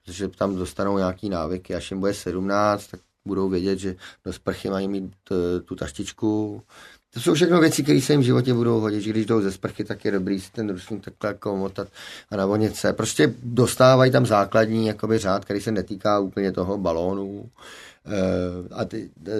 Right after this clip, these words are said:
v těch šesti letech je to prostě pozdravit, eh, jo, přijít, moc, i, a tak dál, no. A běhat samozřejmě, pokud možno, a nějak, jako hrát si. No, jsou to takový pohybovky s balónem, ten fotbal v těch mladších přípravkách pořád.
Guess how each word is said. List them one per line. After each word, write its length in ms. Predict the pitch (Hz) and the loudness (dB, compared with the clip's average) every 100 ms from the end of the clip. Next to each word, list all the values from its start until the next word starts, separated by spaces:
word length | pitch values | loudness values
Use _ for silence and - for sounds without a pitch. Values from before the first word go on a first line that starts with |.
| 95 92 92 92 | -2 -4 -6 -8
v 80 | - | -10
těch 160 | 101 90 | -8 -8
šesti 280 | 95 - | -8 -2
letech 280 | 104 95 92 | -2 0 -2
je 80 | 98 | -2
to 140 | 104 | -4
prostě 300 | 101 95 - | -4 -4 -4
pozdravit, 680 | 101 92 104 104 107 107 104 - _ _ - - - _ - - | -2 -2 2 4 4 4 0 -6 _ _ -20 -20 -20 _ -14 -6
eh, 60 | 98 95 92 92 92 92 92 - - - - - - - - - _ _ _ - - _ _ - | -2 -2 -2 -4 -6 -6 -10 -14 -18 -18 -18 -20 -20 -4 -4 -4 _ _ _ -20 -20 _ _ 0
jo, 300 | 123 117 113 | 2 4 0
přijít, 600 | - - 110 113 110 - | -6 -2 0 2 0 -2
moc, 400 | 110 101 - - 117 | -6 -6 -8 -14 -6
i, 340 | 107 104 98 | -6 -4 -6
a 100 | 113 | -4
tak 180 | 113 104 | -2 0
dál, 280 | 101 92 87 | 2 2 0
no. 140 | 76 73 - | -6 -10 -8
A 100 | 95 | -2
běhat 360 | 95 104 98 | 0 0 0
samozřejmě, 560 | - 98 92 92 92 90 | -2 -4 -4 -4 -6 -8
pokud 300 | 87 - 90 | -12 -16 -12
možno, 460 | 92 90 90 90 | -12 -10 -8 -8
a 60 | 90 | -8
nějak, 200 | 90 85 - | -10 -12 -10
jako 260 | 123 131 | -2 0
hrát 280 | 101 90 - | 4 2 2
si. 160 | - 90 - - _ 90 | -6 -16 -20 -20 _ -12
No, 180 | 87 85 | -10 -6
jsou 140 | 104 | -4
to 120 | 110 | -2
takový 360 | 104 98 113 107 | -2 2 0 0
pohybovky 480 | 98 90 95 95 113 | -2 -4 -4 -6 -4
s 40 | |
balónem, 460 | 92 87 101 107 101 | -2 -2 -2 -2 -4
ten 160 | 101 | -8
fotbal 340 | 92 95 92 90 | -8 -8 -6 -8
v 40 | |
těch 140 | - | -10
mladších 280 | 95 92 98 | -12 -10 -14
přípravkách 540 | - - - - 87 - | -18 -16 -16 -10 -12 -10
pořád. 340 | 82 82 | -12 -12